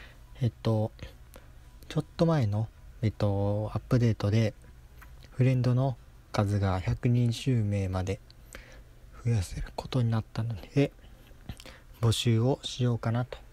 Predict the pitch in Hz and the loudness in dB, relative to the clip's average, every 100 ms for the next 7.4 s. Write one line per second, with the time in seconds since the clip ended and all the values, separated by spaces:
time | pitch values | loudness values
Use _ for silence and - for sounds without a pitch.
0 | - 117 110 110 104 107 110 131 - - | -12 -4 -2 0 -2 -2 -2 -4 -6 -16
1 | - - - - - - - 135 117 143 | -20 -20 -20 -20 -20 -20 -6 -2 0 0
2 | 139 147 139 - 123 - 107 104 - - | 0 2 2 2 -6 -4 -4 -4 -8 -14
3 | - 147 - 117 90 92 90 113 120 - | -8 -6 -2 -2 -2 -6 -6 -6 -8 -16
4 | - - - - - - - - - - | -20 -20 -18 -18 -18 -20 -20 -18 -18 -18
5 | - - - - - 123 104 - 101 104 | -18 -20 -20 -20 -2 2 4 4 4 2
6 | - - 117 107 110 - 107 - 107 - | 0 2 6 10 10 10 6 8 8 8
7 | 104 110 - - | 6 6 8 8